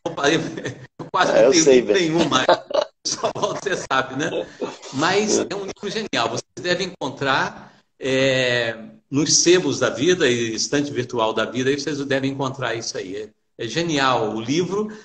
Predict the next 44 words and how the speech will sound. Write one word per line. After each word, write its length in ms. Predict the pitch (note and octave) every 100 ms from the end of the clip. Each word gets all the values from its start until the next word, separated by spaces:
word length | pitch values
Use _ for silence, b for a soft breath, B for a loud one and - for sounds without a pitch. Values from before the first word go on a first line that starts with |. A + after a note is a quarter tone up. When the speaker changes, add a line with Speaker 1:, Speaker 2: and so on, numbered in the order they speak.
| B
Speaker 1:
é, 340 | - C#3+ - - _
é, 520 | D3 C#3 C3 - B2 - _
a, 400 | C#3 D3 D3 -
a 20 | E3+
técnica 540 | - A3+ A3 A3 A3+
é 20 |
muito 240 | G3+ G#3 -
simples, 560 | - C#3+ G#2+ F#2+ - b b
mas 180 | C#3+ D3+
o 40 |
importante 460 | F3+ F#3 D3+ G3 F3+
são 140 | G#3
as 220 | F#3+ - -
peças 600 | - F#3 F3 - A#2+ -
que 80 | A#2+
tem 220 | C3+ A2+
lá. 340 | G#2 F#2 - _ -
Speaker 2:
As 120 | -
peças. 380 | - G#2 G2 A#2+
Speaker 1:
as 60 | -
pecinhas, 500 | E3 - E3+ D3+ -
porque 240 | - - F3+ _ _
você 160 | - G3 -
vai 340 | F#3 G3+ G#3+ - - -
pegando 520 | F#3+ C#3 F#3 G3 G3+ E3+
a 60 |
técnica, 600 | E3 - F#3+ F3+ C#3+ D3
a 20 | C#3
dinâmica 600 | E3 E3 G#3 F#3 F3 C#3+
dos, 300 | B2+ A#2+ -
dos 240 | A#2 B2+
bonecos, 580 | B2 A2 G#2+ G2+ - G2+
né? 320 | E3 - B B B -
Com 160 | G#3+
o 60 | G#3+
tempo 200 | G#3 G#3+
Speaker 2:
Que 40 |
Speaker 1:
eu 20 | G#3+
comecei 300 | A3 F#3+ G3
a 20 |
Speaker 2:
legal. 120 | F#3+ D#3+
Speaker 1:
fazer 160 | D#3 D#3
com 100 | D#3
cabacinha, 1080 | D3 - - _ - - - C4 C#4 -